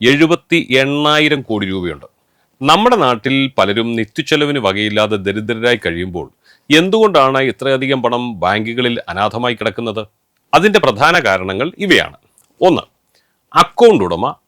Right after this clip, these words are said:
മരണപ്പെട്ടു പോകുന്നത്. ആളുകൾ സ്ഥലം മാറി പോകുമ്പോൾ ബാങ്കിലെ വിലാസമോ ഫോൺ നമ്പറോ ഒക്കെ പുതുക്കാൻ മറക്കുന്നത്, അല്ലെങ്കിൽ പഴയ ശമ്പള അക്കൗണ്ടുകളെക്കുറിച്ചോ മറ്റോ നമ്മൾ പൂർണ്ണമായും മറന്നുപോകുന്നത്. ചിലർ അങ്ങനെയാണ്.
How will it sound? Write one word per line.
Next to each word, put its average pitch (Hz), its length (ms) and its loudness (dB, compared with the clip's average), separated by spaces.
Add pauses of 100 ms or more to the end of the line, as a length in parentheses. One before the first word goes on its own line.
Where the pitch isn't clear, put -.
(200)
മരണപ്പെട്ടു 131 520 0
പോകുന്നത്. 71 320 -16 (440)
ആളുകൾ 123 340 2
സ്ഥലം 117 300 0
മാറി 127 260 2
പോകുമ്പോൾ 110 400 -2 (400)
ബാങ്കിലെ 117 440 4
വിലാസമോ 123 480 2 (120)
ഫോൺ 113 200 0
നമ്പറോ 123 260 0
ഒക്കെ 127 200 0
പുതുക്കാൻ 123 400 0
മറക്കുന്നത്, 123 440 -2 (600)
അല്ലെങ്കിൽ 104 360 0 (460)
പഴയ 180 260 4 (140)
ശമ്പള 170 360 2 (160)
അക്കൗണ്ടുകളെക്കുറിച്ചോ 123 920 -2 (100)
മറ്റോ 107 200 -4 (100)
നമ്മൾ 101 180 -4 (160)
പൂർണ്ണമായും 131 800 0
മറന്നുപോകുന്നത്. 80 600 -6 (460)
ചിലർ 120 220 2
അങ്ങനെയാണ്. 92 320 0